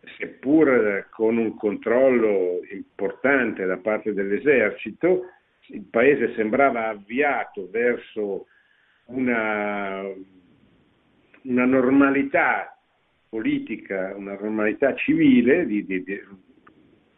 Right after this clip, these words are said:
cioè un esercizio, diciamo così, del potere non più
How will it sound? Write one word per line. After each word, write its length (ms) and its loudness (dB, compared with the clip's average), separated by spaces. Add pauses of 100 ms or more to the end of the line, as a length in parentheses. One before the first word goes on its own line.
(240)
cioè 160 -2
un 180 0
esercizio, 960 0 (1200)
diciamo 500 -2
così, 320 2
del 240 2
potere 680 2 (1700)
non 420 4
più 460 4